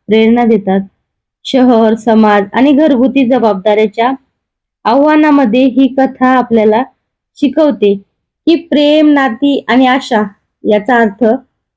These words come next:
केवळ पूर्ण होण्यात नाही, तर आयुष्याला अर्थ देण्यात आहे. म्हणून प्र-, प्रत्येक मुस्कान, प्रत्येक भेट आणि प्रत्येक शब्द महत्त्वाचा असतो.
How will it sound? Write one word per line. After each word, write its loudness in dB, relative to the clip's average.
केवळ 2
पूर्ण 2
होण्यात 2
नाही, 2
तर 0
आयुष्याला 0
अर्थ -2
देण्यात 0
आहे. 0
म्हणून 2
प्र-, -4
प्रत्येक -2
मुस्कान, 0
प्रत्येक -2
भेट 0
आणि 2
प्रत्येक -2
शब्द -2
महत्त्वाचा 0
असतो. -6